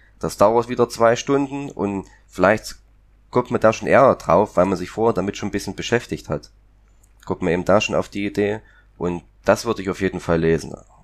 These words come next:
Also ich hab davon mehrere, von verschiedenen Fabrikaten und ja, das, das bringt dich halt auch weiter. Oder wenn zum Beispiel jemand anderes da stehen hat und du hast das schon mal gelesen von irgendwo was anderem,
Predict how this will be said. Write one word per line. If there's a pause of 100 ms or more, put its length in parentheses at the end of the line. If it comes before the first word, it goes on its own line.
Also
ich
hab
davon
mehrere, (580)
von
verschiedenen
Fabrikaten (380)
und (720)
ja,
das, (220)
das
bringt
dich
halt
auch
weiter.
Oder
wenn
zum
Beispiel
jemand
anderes
da
stehen
hat
und
du
hast
das
schon
mal
gelesen
von
irgendwo
was
anderem,